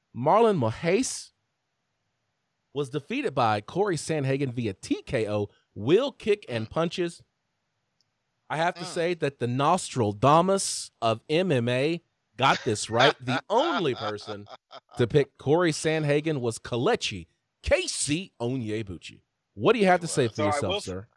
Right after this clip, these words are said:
Speaker 3: I will say that it wasn't even just being like the Nostradamus. It was being the Homer, to be <laughs> honest. Like, seeing that Corey Ha-, uh, Sandhagen fights out of Colorado and he's just been, like, a small-time guy doing his best and just doing what he has to do to win. Knowing that he was coming off a loss, I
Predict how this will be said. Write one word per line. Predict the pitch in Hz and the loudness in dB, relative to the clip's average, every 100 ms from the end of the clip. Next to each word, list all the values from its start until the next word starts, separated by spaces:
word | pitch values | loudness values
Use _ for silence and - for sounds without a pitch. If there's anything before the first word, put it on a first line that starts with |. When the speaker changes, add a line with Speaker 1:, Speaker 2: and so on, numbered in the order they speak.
| _ _ | _ _
Speaker 3:
I | 139 | -10
will | 156 185 | -8 -8
say | 190 | -8
that | 170 151 | -6 -6
it | 143 | -6
wasn't | 151 156 156 | -8 -8 -6
even | 147 139 131 117 | -8 -8 -12 -16
just | 120 113 | -20 -12
being | 127 123 | -8 -8
like | 117 110 | -8 -10
the | 107 | -8
Nostradamus. | 104 107 - 98 98 104 107 - | -8 -8 -10 -6 -4 -4 -8 -10
It | |
was | 104 98 | -10 -8
being | 98 104 95 | -6 -6 -4
the | |
Homer, | 92 101 95 82 - - | -4 -4 -6 -10 -12 -12
to | 117 | -8
be | 104 | -4
<laughs> | |
honest. | 147 113 107 101 | -2 -4 -6 -8
Like, | 110 95 - - - - - _ | -6 -8 -10 -16 -16 -18 -20 _
seeing | - 143 139 | -6 -6 -4
that | 120 | -6
Corey | - 135 127 | -4 -4 -2
Ha-, | 120 127 113 | -4 -6 -10
uh, | 107 | -14
Sandhagen | - 117 117 117 110 104 | -12 -14 -12 -12 -12 -10
fights | 117 113 | -8 -8
out | 117 107 | -8 -10
of | |
Colorado | - 107 104 98 98 101 98 | -8 -6 -6 -6 -6 -6 -8
and | 95 | -10
he's | 101 92 | -12 -14
just | 98 - | -16 -8
been, | 104 | -6
like, | 98 92 | -4 -6
a | |
small-time | - - 107 104 110 101 | -10 -6 -4 -2 -2 -4
guy | 95 95 95 | -2 0 -2
doing | 92 101 | -6 -12
his | 98 82 | -14 -10
best | 92 95 - - | -4 -4 -6 -14
and | 80 _ _ _ - | -18 _ _ _ -14
just | 104 - | -12 -10
doing | 117 110 107 | -8 -6 -6
what | 110 | -6
he | 98 | -4
has | 101 - - | -4 -6 -12
to | |
do | 98 101 | -14 -14
to | 95 | -12
win. | 95 107 139 _ _ - _ - | -10 -10 -12 _ _ -20 _ -14
Knowing | 104 120 139 | -6 -4 -2
that | 135 | -2
he | 120 | -4
was | 110 | -8
coming | - 120 113 | -12 -10 -8
off | 110 110 | -8 -8
a | |
loss, | 101 98 104 | -8 -8 -8
I | 101 | -12